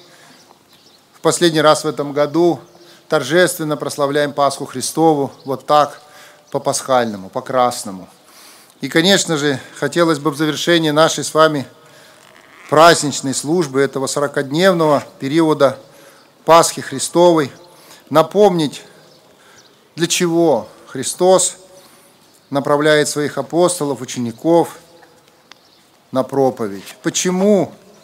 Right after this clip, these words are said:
Он вручает им удивительное благовестие, прежде всего благословляя проповедовать Евангелие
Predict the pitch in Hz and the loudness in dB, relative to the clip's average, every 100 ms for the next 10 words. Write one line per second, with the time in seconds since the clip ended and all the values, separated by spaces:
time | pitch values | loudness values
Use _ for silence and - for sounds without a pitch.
0 | _ _ _ _ 170 185 180 131 - - | _ _ _ _ 4 6 6 2 -10 -20
1 | - _ 135 160 - 185 180 170 170 180 | -20 _ -6 -4 2 4 6 4 0 -4
2 | 160 151 143 156 190 202 180 170 170 160 | -4 -6 -6 -4 -2 -2 -2 0 0 0
3 | 165 170 160 160 - - 104 90 _ _ | 0 2 4 2 2 -4 -10 -12 _ _
4 | _ _ - - 139 170 143 151 - 156 | _ _ -20 -6 2 2 2 -4 -2 -2
5 | 165 156 147 - 156 156 170 165 156 151 | 0 -2 -4 -4 -2 2 4 4 0 -4
6 | 143 151 160 170 160 156 - 147 139 160 | -2 0 0 0 0 -2 -4 -6 2 4
7 | 165 147 139 127 117 95 | 4 0 -4 -2 -4 -6